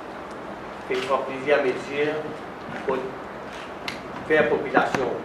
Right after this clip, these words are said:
souffrir, faire la population une de plus en plus pauvre. Et nous, nous dénonçons sa qualité politique.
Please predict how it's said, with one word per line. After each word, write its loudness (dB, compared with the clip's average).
souffrir, 4
faire 8
la 4
population 2
une -4
de 2
plus -2
en 4
plus -2
pauvre. 12
Et -4
nous, 4
nous 0
dénonçons 8
sa 2
qualité -2
politique. 4